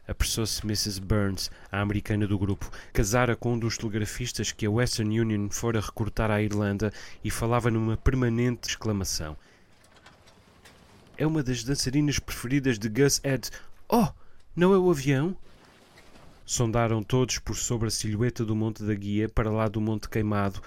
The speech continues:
mas fora falso alarme. Um pássaro apenas, voando a uma contraluz algo irreal, ou talvez ilusão óptica. Uma longa fila de mulheres preenchia a borda do embarcadouro, por detrás da corda com que o governo civil mandara circunscrever a passadeira vermelha.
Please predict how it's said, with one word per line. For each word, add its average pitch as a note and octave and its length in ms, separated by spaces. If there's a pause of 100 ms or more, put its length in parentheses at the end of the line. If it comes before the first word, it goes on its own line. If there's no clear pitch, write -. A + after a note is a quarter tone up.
(320)
mas A2 160
fora A2+ 240
falso A2 400
alarme. F#2+ 400 (320)
Um C3+ 60
pássaro C#3 400
apenas, G2+ 420 (340)
voando G2+ 460
a G#2 40
uma G2+ 180
contraluz G#2 560
algo G#2 240
irreal, G2 420 (320)
ou G#2+ 100
talvez G2 440 (280)
ilusão F#2+ 420
óptica. D2 460 (500)
Uma A2 140
longa A#2 300
fila A2+ 320
de G2 80
mulheres A2 340
preenchia G#2 580
a G#2 40
borda G#2 400
do F#2+ 120
embarcadouro, G2+ 720 (380)
por A#2 100
detrás G#2+ 460
da G#2 80
corda A2+ 480
com G2 140
que - 120
o G#2 60
governo G#2 300
civil G#2+ 340
mandara G#2 380
circunscrever G#2+ 760
a G#2 40
passadeira G#2+ 520
vermelha. F2+ 540